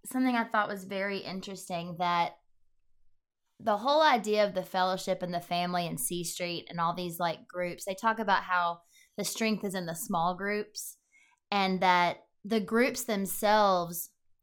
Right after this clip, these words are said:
the groups themselves don't take actions. They seek common ground. So again, this whole bipartisan reaching across the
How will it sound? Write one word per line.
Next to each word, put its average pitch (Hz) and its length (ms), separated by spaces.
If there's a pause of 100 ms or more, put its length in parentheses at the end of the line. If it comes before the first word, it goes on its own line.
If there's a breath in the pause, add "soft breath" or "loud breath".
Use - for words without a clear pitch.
the 233 100
groups 262 300
themselves 226 680
don't 190 320
take 180 380
actions. - 840 (420)
They 202 260
seek - 560
common 190 440
ground. 170 480
So 196 200
again, 175 320
this - 160
whole 165 160
bipartisan 160 680
reaching 160 280
across 156 260
the - 80